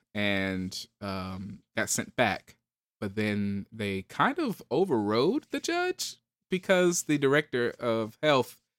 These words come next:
for the state of Ohio said, "Look, this is a public health concern. We don't want folks out if they don't have to be. And so, therefore, we will reschedule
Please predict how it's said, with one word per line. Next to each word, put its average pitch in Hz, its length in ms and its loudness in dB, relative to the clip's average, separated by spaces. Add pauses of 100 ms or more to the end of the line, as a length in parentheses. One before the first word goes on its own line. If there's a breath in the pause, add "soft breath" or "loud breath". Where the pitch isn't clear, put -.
(240 soft breath)
for 131 140 4
the 113 80 4
state 120 180 6
of 110 80 2
Ohio 107 480 4
said, 101 400 0
"Look, 117 300 2
this 120 160 -2
is 110 120 -2
a 98 280 0
public 101 260 -2
health 110 160 0
concern. 95 640 -4
We 101 120 -4
don't 95 160 -4
want 95 480 -8 (500)
folks 101 300 -4
out 113 260 2
if 98 160 -8
they 101 100 -6
don't 92 180 -6
have 180 240 0
to 117 60 -2
be. 95 460 -4
And 101 140 -6
so, 98 300 0
therefore, 110 440 2
we 110 160 0
will 104 460 0 (260 soft breath)
reschedule 180 800 2